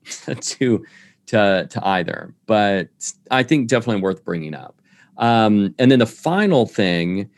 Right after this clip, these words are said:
though, that I will say, even though I did not know this was supposed to come out, I discovered it,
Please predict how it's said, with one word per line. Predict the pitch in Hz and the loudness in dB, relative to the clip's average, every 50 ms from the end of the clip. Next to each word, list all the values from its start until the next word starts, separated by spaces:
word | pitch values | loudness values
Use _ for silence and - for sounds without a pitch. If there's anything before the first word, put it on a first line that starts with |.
| _ _ _ - | _ _ _ 0
though, | 98 110 107 101 98 92 | 2 4 4 4 4 4
that | 90 101 98 98 92 - | 2 2 2 2 0 0
I | 101 104 | 0 0
will | 101 98 98 92 | 2 2 0 0
say, | - - - 98 92 92 92 90 92 92 90 - _ _ _ _ _ _ _ _ | 0 -2 -2 0 0 2 0 0 0 -2 -4 -8 _ _ _ _ _ _ _ _
even | - 135 147 139 151 143 | 2 2 4 4 4 4
though | 135 131 123 120 - | 4 4 2 2 2
I | - 123 147 | 0 0 0
did | 151 165 156 | 0 0 0
not | 151 143 135 | 0 0 0
know | - 127 120 120 123 127 127 135 139 135 - - - | 0 0 2 2 2 2 2 2 0 -2 -4 -8 -10
this | 117 104 101 117 117 117 117 - - | -10 0 2 2 2 2 0 -4 -8
was | - 117 107 107 101 - | -4 0 0 0 0 0
supposed | - - - 107 104 110 110 - | -6 -4 0 0 0 0 0 -4
to | 127 | -8
come | 113 123 123 123 127 | -6 -4 -4 -2 -2
out, | 123 131 135 139 143 - _ _ _ _ _ _ _ _ _ _ _ _ 101 | -2 -2 -4 -6 -8 -10 _ _ _ _ _ _ _ _ _ _ _ _ 0
I | 104 110 113 113 113 110 | 2 2 4 4 2 2
discovered | 107 101 95 - - 120 113 107 107 107 | 0 -2 -6 -4 -2 0 0 0 2 2
it, | 107 104 101 98 - - - - | 2 4 4 2 0 -2 -12 -20